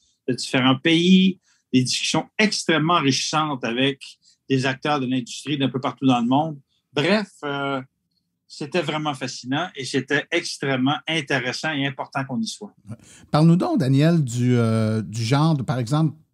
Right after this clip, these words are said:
Speaker 2: tu as sûrement assisté à certaines, euh, présentations, certaines conférences, une idée des sujets, par exemple, qui étaient abordés, là ?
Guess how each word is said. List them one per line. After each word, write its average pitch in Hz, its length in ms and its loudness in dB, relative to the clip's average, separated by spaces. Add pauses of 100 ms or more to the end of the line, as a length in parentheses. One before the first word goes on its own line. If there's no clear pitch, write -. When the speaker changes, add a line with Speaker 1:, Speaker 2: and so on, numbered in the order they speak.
(120)
Speaker 2:
tu - 400 -12
as 127 40 -2
sûrement 135 280 0
assisté 143 360 -2
à 147 40 -2
certaines, 127 760 -2 (440)
euh, 110 120 -6
présentations, 131 840 0
certaines 156 360 0
conférences, 147 520 0
une 139 120 6
idée 156 180 2
des 147 200 2
sujets, 143 500 0
par 117 140 -4
exemple, 147 220 -2
qui 143 100 -6
étaient 110 140 -6
abordés, 120 540 -4
là ? 127 120 -6